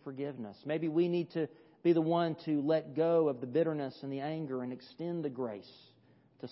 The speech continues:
someone else. I pray you'd help us to do that today. If there's anybody in this room today, Lord, that they have any question, any doubt in their heart that they know your grace, that they've experienced your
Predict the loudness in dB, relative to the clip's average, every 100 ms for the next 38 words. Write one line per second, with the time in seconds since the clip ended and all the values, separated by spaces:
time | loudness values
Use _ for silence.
0 | -4 -4 -2 -4 -6 -8 -6 -6 -4 -4
1 | -2 -4 -6 -12 -12 -10 -10 -10 -14 -14
2 | -14 -14 -18 _ _ _ _ _ _ _
3 | -4 0 8 8 8 0 0 0 2 4
4 | 6 6 4 4 0 -8 -12 -20 _ _
5 | _ -4 2 4 2 2 2 2 2 -6
6 | 0 2 2 -2 -4 -2 0 0 -4 -4
7 | -2 0 0 0 -2 -6 -8 -10 -14 -18
8 | -4 0 0 -2 -8 -6 -2 0 0 -4
9 | -10 -8 -8